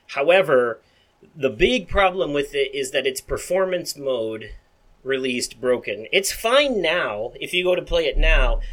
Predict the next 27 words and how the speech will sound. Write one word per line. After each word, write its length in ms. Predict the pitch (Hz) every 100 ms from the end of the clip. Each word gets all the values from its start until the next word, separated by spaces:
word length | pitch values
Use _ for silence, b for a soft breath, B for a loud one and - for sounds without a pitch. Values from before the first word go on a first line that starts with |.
| B
but 160 | 151 156
there's 260 | 180 202 180
this 180 | 190
whole 180 | 175 233
thing 460 | - 170 175 170 151
about, 380 | 135 135 131 127
like, 380 | 120 120 113 - B B - -
we're, 400 | 156 160 196 170
we're 180 | 151 160
getting 360 | 196 226 202
too 720 | - 185 185 190 180 175 165 - _ _ _ _ _ _ _
lax 480 | 139 139 151 147 -
on 200 | 135 131
that, 380 | 127 127 120 131
on 420 | 131 120 120 123
not, 220 | 135 135 - - _
like, 320 | 151 139 131 - 143 _ 156 139
developers 580 | 147 160 202 202 190 175
are 60 |
getting 220 | 165 156
away 220 | 151 147 143
with 140 | 131
that 140 | 131
a 60 | 117
little 260 | 160 190 -
too 200 | 147 143
much 460 | 127 107 - -